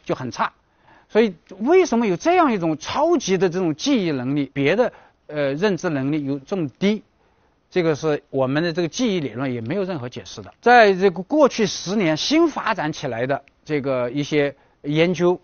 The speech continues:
又重新开拓了记忆固化理论的那种，呃，局限的一种理解。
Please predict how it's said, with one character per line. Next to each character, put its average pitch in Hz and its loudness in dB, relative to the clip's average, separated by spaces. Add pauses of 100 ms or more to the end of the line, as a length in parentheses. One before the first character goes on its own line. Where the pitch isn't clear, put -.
(120)
又 165 2
重 170 0
新 254 2 (180)
开 277 0
拓 294 2
了 151 -2 (180)
记 185 -2
忆 147 0 (180)
固 226 -2
化 175 2
理 120 -2
论 160 2 (360)
的 131 0
那 139 -2
种， 127 -4
呃， 127 -4
局 139 -6
限 214 2
的 135 0
一 131 -2
种 117 -8
理 156 -2
解。 151 -10